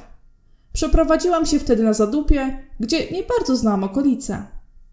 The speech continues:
Sparowało mnie z chłopakiem, który mieszkał bardzo blisko.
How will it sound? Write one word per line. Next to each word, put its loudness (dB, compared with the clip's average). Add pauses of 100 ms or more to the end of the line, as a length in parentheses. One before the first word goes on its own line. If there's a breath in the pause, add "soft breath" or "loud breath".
(360)
Sparowało 2
mnie 2
z -2
chłopakiem, 0
który 2
mieszkał 0
bardzo 2
blisko. -4